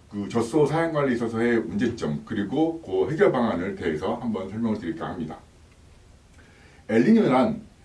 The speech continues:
기본적으로 동태평양 해수면 온도가 영점오 도 상승해서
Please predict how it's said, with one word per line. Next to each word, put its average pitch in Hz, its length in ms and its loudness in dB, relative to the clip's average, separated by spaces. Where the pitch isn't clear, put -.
기본적으로 139 800 2
동태평양 175 760 2
해수면 156 420 -2
온도가 113 480 2
영점오 120 440 4
도 113 200 6
상승해서 147 680 -2